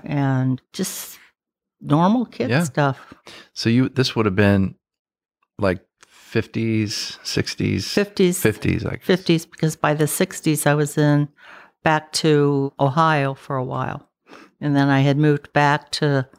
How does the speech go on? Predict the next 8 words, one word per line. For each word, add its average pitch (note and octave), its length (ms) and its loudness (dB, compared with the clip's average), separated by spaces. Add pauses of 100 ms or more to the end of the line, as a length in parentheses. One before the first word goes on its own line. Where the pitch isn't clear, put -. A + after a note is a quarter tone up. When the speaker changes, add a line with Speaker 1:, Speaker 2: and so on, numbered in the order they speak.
(280)
Speaker 1:
Nebraska C#3+ 680 0
and C#3+ 140 2
got - 220 -2
married D3 440 2
there, C#3+ 500 2
had C#3+ 360 0
two - 160 0
kids. D3+ 640 0